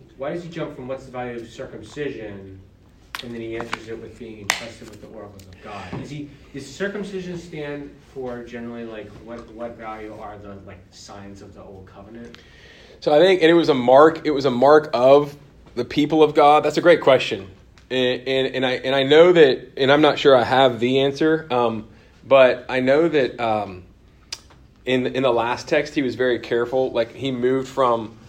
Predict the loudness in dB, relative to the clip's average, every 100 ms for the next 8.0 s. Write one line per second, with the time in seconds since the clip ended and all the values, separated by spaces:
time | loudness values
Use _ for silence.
0 | -20 -14 -8 -6 -4 -2 -2 -2 -4 -2
1 | -2 -2 -4 -6 -4 -4 -8 -10 -6 0
2 | 0 -2 -8 -20 _ -6 -4 0 0 -2
3 | -6 -6 -6 -4 -4 -4 -6 -4 -4 -4
4 | -6 -8 -6 -6 -6 -4 -2 -2 -4 -14
5 | -20 -8 -4 -4 -2 -2 -2 0 0 0
6 | 0 -4 0 0 0 -2 -4 -4 -6 -4
7 | 0 0 -2 -10 -8 -4 0 0 -2